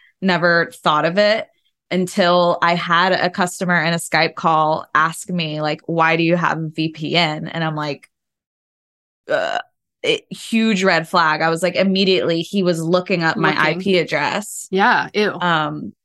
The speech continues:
Speaker 1: so there's that. Um, but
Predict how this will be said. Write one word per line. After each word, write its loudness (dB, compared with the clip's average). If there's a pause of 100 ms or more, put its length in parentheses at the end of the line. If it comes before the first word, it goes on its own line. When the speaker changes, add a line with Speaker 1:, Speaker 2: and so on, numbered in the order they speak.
(140)
Speaker 1:
so 2
there's 0
that. 2
Um, 0 (720)
but 2